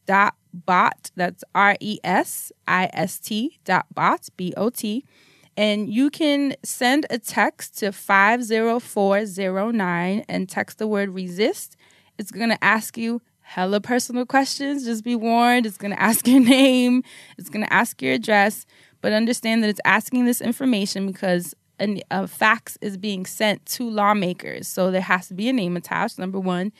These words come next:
And they have to send it to the lawmakers that represent your district, represent your areas, which is why they're asking for your address. Once you put that in, it'll ask, it'll tell you who your representatives are in the House, um,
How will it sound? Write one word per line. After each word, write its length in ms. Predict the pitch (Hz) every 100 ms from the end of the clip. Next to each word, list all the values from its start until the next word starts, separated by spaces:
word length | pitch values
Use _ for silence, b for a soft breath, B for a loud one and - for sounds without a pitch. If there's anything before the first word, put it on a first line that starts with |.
| b b b
And 140 | - 226
they 80 | 226
have 240 | 214 214
to 100 | 247
send 400 | - 233 233 233
it 160 | 233 -
to 160 | 226
the 100 | 214
lawmakers 680 | 220 202 202 196 185 208 190
that 220 | 180 175
represent 680 | 185 196 - 214 185 190 -
your 300 | 175 196 196
district, 580 | 185 196 - - - -
represent 440 | 185 185 - -
your 140 | - -
areas, 400 | 190 190 180 190
which 160 | 196 190
is 140 | 180
why 180 | 185 180
they're 160 | 185 -
asking 360 | 170 - 180
for 120 | -
your 160 | 170 160
address. 520 | 175 - 143 - - - 185 B B
Once 240 | - 226 -
you 80 | 233
put 160 | 247
that 200 | 214 202
in, 320 | 247 277 294 320 b b
it'll 180 | 202 208
ask, 400 | - 196 226 - -
it'll 240 | 240 220
tell 260 | - 269 277
you 200 | 294 294
who 240 | - 262
your 160 | 262 240
representatives 760 | 226 226 208 214 226 233 220
are 360 | - 208 220 220
in 160 | 185 175
the 60 |
House, 600 | 180 202 208 220 233 - - b b b -
um, 420 | 170 - -